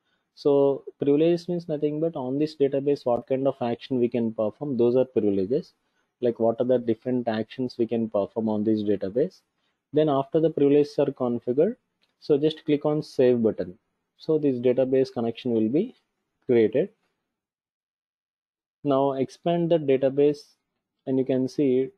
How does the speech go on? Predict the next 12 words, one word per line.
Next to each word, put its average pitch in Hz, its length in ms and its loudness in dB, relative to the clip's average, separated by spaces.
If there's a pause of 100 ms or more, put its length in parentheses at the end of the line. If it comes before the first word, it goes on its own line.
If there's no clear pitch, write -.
(240)
so 160 140 2
if 156 180 2
it 156 140 2
is 156 120 2
showing 160 320 2
as 165 160 2
no 156 160 2
connection, 151 480 -4
double 127 240 2
click 143 240 -2
on 117 200 0
that. 196 180 0